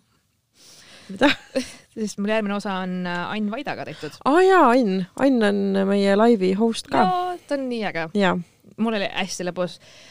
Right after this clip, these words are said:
Speaker 2: Mul lõpuks, äh, mul oligi see, et ma oleks võinud temaga, ma ei tea, lõpmatuse rääkida,
Speaker 1: Mhm.
Speaker 2: sest et nii põnev on, nagu ma muidu, ma näen teda küll nagu,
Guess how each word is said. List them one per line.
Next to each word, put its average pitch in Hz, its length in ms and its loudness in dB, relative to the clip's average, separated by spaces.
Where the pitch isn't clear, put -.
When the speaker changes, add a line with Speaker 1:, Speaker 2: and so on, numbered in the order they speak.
Speaker 2:
Mul 240 160 4
lõpuks, 208 380 -4
äh, 180 600 -4
mul 254 140 2
oligi 208 180 -2
see, 202 160 -6
et - 160 -12
ma 196 80 -6
oleks 196 160 -6
võinud 190 160 -8
temaga, 180 240 -6
ma 147 160 -12
ei 170 80 -8
tea, 175 80 -6
lõpmatuse 180 400 -10
rääkida, 220 220 4
Speaker 1:
Mhm. 220 80 4
Speaker 2:
sest 220 160 -2
et - 100 -16
nii 208 80 -4
põnev 208 300 -6
on, 180 100 -8
nagu 180 220 -10
ma 226 100 -6
muidu, 277 220 -4
ma 240 80 -2
näen 349 240 -4
teda 208 220 -4
küll 277 380 -6
nagu, 185 160 -10